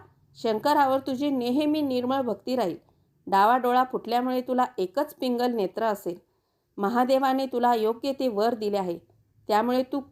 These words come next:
कृतार्थ होशील. माझे रूप पाहून तुला ईर्ष्या वाटली म्हणून तू कुबेर नावाने प्रसिद्ध होशील." कुबेराला वरदान देऊन भगवान शिव उमेसहित स्वस्थानी गेले. कुबेर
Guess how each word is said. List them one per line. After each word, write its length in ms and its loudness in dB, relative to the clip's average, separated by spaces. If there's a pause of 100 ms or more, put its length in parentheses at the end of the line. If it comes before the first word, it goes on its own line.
(140)
कृतार्थ 540 0
होशील. 380 -4 (680)
माझे 320 2
रूप 240 -2
पाहून 260 2
तुला 260 0 (100)
ईर्ष्या 340 2
वाटली 460 -2 (260)
म्हणून 340 2
तू 180 2
कुबेर 380 2
नावाने 420 0
प्रसिद्ध 520 -4
होशील." 420 -2 (840)
कुबेराला 520 2
वरदान 420 2
देऊन 240 0
भगवान 380 0
शिव 220 -4 (120)
उमेसहित 560 0
स्वस्थानी 680 0
गेले. 240 -4 (1000)
कुबेर 300 2